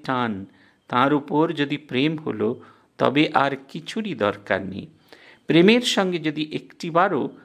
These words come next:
তার নাম করা যায়, তাতে মন প্রাণ আনন্দে ভরে যায়।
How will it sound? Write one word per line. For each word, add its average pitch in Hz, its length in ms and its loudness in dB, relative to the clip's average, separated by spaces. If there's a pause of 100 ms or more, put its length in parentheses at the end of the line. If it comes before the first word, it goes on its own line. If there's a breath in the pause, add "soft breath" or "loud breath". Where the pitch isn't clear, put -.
(180 loud breath)
তার 113 200 2
নাম 113 340 0
করা 139 280 -2
যায়, 113 300 -4 (400 soft breath)
তাতে 131 280 0
মন 139 340 0
প্রাণ 131 400 -2 (140)
আনন্দে 131 600 -2
ভরে 92 300 -6
যায়। - 300 -4